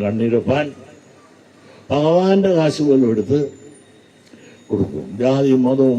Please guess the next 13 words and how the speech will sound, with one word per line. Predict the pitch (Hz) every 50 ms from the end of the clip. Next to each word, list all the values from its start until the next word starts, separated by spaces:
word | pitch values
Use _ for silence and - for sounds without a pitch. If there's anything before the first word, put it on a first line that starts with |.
| 123
വർണ്ണവും | 127 131 135 139 135 127 123 127 131
വർഗവും | 143 160 160 156 160 143 131
ഒന്നും | 117 123 120 107
നോക്കാതെ, | 117 117 104 104 110 110 107 107
നിങ്ങൾക്കറിയാലോ, | 110 117 120 123 123 123 127 135 139 143 143 139 - - - - - 165
ഈ | 180 160
കുട്ടനാട്ടുകാരത്തിന് | 180 190 - 196 190 185 185 175 165 180 170 151 143 139 135 147 135 131 - -
പതിനായിരത്തിന് | 156 160 175 185 180 185 180 180 175 170 165 151 156 156 147
മേൽ | 139 131 127 127
ആളുകളല്ലേ | 131 135 131 131 120 110 113 101 92 78 - - - - - - - - - -
ഞാൻ | 104 101 95 78 76 87
താമസിപ്പിച്ചു | 87 85 87 85 82 - 104 92 - 65 82 78 69 67 -
കൊടുത്തത്. | 73 71 - 80 71 65